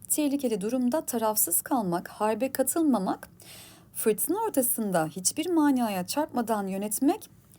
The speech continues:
bizim için hayati önem taşımaktadır diyor. Yapılması gereken burada anlatılmış.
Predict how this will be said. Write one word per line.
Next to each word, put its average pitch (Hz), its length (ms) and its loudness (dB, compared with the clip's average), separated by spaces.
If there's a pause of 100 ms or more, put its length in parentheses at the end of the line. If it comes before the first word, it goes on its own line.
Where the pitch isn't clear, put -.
(220)
bizim 240 260 4
için 254 220 -4
hayati 294 580 2
önem 240 300 0
taşımaktadır 208 840 0
diyor. 147 140 -4
Yapılması 220 480 -2
gereken 208 480 0
burada 185 220 0
anlatılmış. 160 680 -2